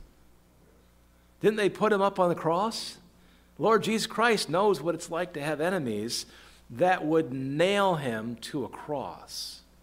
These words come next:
He knows what it's like to have enemies.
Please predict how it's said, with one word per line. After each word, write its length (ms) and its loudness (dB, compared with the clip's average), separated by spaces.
He 180 -6
knows 380 0
what 140 -6
it's 160 -10
like 220 -6
to 80 -12
have 160 -8
enemies. 640 -14